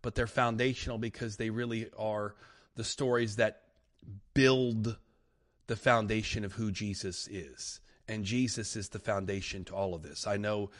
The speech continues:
the first book of the Bible is Genesis, Exodus, Leviticus, Numbers, Deuteronomy, Joshua, Judges. I get that in, in order, but in, in, in, in magnitude to us today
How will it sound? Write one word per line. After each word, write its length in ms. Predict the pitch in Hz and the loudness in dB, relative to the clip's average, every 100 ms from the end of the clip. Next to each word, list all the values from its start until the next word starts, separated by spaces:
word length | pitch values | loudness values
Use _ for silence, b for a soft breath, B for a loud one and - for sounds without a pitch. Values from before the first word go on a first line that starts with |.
| B B _ | B B _
the 100 | 101 | -8
first 320 | - 117 107 | -2 -2 -2
book 200 | - 107 | -6 -6
of 40 | 104 | -8
the 80 | 98 | -6
Bible 380 | 104 95 98 | -4 -4 -6
is 100 | 95 | -8
Genesis, 680 | - 101 95 - 95 101 92 | -8 -10 -8 -10 -10 -12 -10
Exodus, 420 | 98 - 98 95 92 | -10 -8 -10 -10 -10
Leviticus, 460 | 95 95 95 - | -10 -8 -10 -12
Numbers, 240 | 92 95 90 | -10 -10 -10
Deuteronomy, 640 | 95 95 92 92 92 92 | -10 -10 -8 -8 -8 -8
Joshua, 400 | 90 90 - 90 | -6 -6 -6 -6
Judges. 420 | 82 87 85 85 | -4 -4 -4 -6
I 120 | - 107 | -2 0
get 240 | 123 - | -2 0
that 260 | 95 92 - | -2 -2 -6
in, 120 | 104 - - | -12 -14 -10
in 120 | 107 98 | -8 -6
order, 340 | 104 107 95 90 | -4 -4 -2 -2
but 220 | 107 - B B B B B _ | 0 -2 B B B B B _
in, 240 | 123 123 117 | 2 2 2
in, 320 | 131 127 120 - - | 0 0 -2 -8 -8
in, 320 | 113 113 107 _ | -6 -8 -12 _
in 400 | 123 120 113 110 - _ _ _ | 0 0 0 -6 -12 _ _ _
magnitude 1040 | 113 123 139 151 139 - - 127 123 120 117 | 4 8 8 8 2 -2 0 0 0 -4 -2
to 200 | - 113 | -2 0
us 220 | 107 - | -2 -4
today 640 | - 98 101 92 76 73 | -8 -6 -4 -6 -8 -16